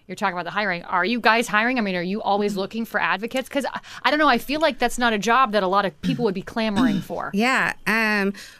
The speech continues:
Speaker 2: we are not always hiring. We are full now. Um, we do, I would say in the year I've been there, we've hired two staff.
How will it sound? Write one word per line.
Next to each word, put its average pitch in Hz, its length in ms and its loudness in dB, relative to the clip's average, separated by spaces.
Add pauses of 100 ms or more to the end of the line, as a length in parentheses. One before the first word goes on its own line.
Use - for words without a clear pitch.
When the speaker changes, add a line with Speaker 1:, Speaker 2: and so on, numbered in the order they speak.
(120)
Speaker 2:
we 302 320 2
are 226 160 0
not 226 260 0
always 196 340 0
hiring. 175 540 0
We 190 160 2
are 190 160 2
full 190 260 0
now. 170 520 0 (180)
Um, 160 600 0
we 196 200 2
do, 202 400 0 (200)
I 240 160 2
would 240 160 -2
say 220 460 0
in 208 260 -2
the 196 100 0
year 190 240 2
I've 190 200 -2
been 175 140 -2
there, 180 240 0
we've 180 160 -2
hired 180 380 -2
two 180 200 -2
staff. 175 640 -2